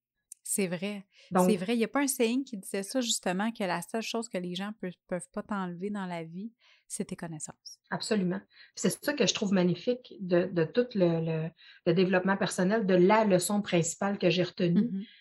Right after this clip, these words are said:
Speaker 2: c'est que tu pourras jamais, euh, je, je connais beaucoup de gens qui ont donc ben voulu, euh, y compris moi-même pendant vraiment longtemps, avoir un autre passé que celui qu'ils ont eu.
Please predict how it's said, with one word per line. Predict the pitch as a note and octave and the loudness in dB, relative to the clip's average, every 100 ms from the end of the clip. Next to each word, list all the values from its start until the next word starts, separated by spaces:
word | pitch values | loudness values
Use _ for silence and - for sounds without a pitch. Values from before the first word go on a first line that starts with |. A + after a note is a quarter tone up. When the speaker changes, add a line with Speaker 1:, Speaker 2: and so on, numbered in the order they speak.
| _ | _
Speaker 2:
c'est | - F3+ | -2 -2
que | - | -2
tu | |
pourras | - F3+ F#3+ | -2 2 4
jamais, | F3 - G#3+ G3+ A3 A#3+ B3 - - - _ - - | 6 6 6 6 6 6 4 -6 -20 -20 _ -20 -8
euh, | F3+ E3+ | -4 -2
je, | E3+ - | -2 -2
je | - | -2
connais | F#3 F#3 | 2 2
beaucoup | F#3+ A3 B3 F#3+ | 2 -2 0 0
de | |
gens | F3+ G#3+ C4 C4 - _ | 2 2 0 -4 -12 _
qui | - G3 | -2 2
ont | F#3 F#3 | 4 4
donc | F3 F3+ A#3 B3 G#3+ | 0 6 8 8 6
ben | A3 A#3+ | 6 6
voulu, | G3 F3 A3 A3 G3+ B3 D4 - _ _ _ _ _ - | 6 4 6 6 6 2 -2 -12 _ _ _ _ _ -2
euh, | E3+ - | 0 2
y | A3 | 4
compris | G#3 F#3+ A#3+ | 4 4 4
moi-même | G#3 F3+ E3+ G#3+ G#3 | 6 6 6 4 2
pendant | F3 E3 E3+ | 2 4 2
vraiment | F3+ G3+ | 4 4
longtemps, | G3+ E3 D#3+ - | 4 2 0 -2
avoir | E3 F#3 F3+ | 0 2 4
un | F3+ F#3+ | 4 2
autre | A3+ A3+ | 0 0
passé | G3+ F3 E3+ A#3+ | 2 2 2 0
que | G3+ | 0
celui | - E3 E3+ | 0 -2 -2
qu'ils | F#3 F3+ | -4 -2
ont | E3 D#3+ | 0 0
eu. | G#3 | -2